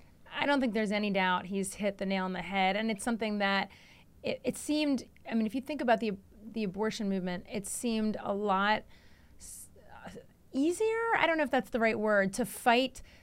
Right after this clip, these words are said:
the idea this is a human life, you can't take this human life, than it was to fight this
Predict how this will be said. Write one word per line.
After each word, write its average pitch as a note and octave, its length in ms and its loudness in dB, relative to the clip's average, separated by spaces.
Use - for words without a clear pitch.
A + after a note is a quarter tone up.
the A3+ 100 4
idea A3 240 6
this F#3 180 -2
is G3 100 -2
a G#3 40 -2
human A3 300 0
life, G3+ 300 2
you G3 80 -4
can't G#3 240 -4
take G#3 180 -6
this G3 120 -6
human F#3+ 240 -2
life, F#3+ 280 2
than G#3 120 0
it G#3+ 60 0
was G#3+ 160 4
to G#3+ 80 -2
fight G#3 280 2
this - 280 -2